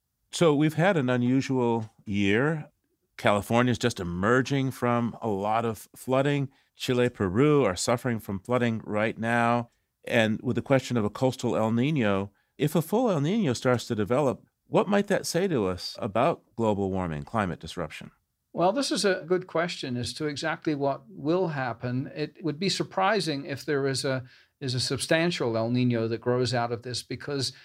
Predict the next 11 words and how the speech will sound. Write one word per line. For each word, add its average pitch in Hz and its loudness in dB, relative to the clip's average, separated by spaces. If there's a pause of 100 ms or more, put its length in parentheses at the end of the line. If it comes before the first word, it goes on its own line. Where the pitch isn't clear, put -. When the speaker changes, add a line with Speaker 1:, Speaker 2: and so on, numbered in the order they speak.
(120)
Speaker 2:
we've 135 -2
just 156 -2
had 165 2
one, 143 -2
and 135 -6 (100)
that 156 2
has 147 -4
actually 147 -6
taken 143 -4
some 160 -2
heat 139 -2